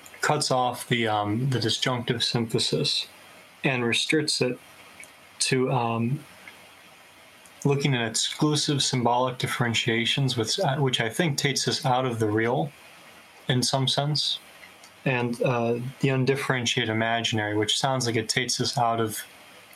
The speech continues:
takes us away from the body without organs. 'Cause if I remember correctly, the body without organs is a giant undifferentiated mass.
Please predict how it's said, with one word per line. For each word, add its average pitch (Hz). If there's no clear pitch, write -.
takes 139
us -
away 123
from 123
the 113
body 107
without 117
organs. 117
'Cause 127
if 117
I 131
remember 131
correctly, 123
the 113
body 120
without 117
organs 117
is 107
a 107
giant 131
undifferentiated 110
mass. 107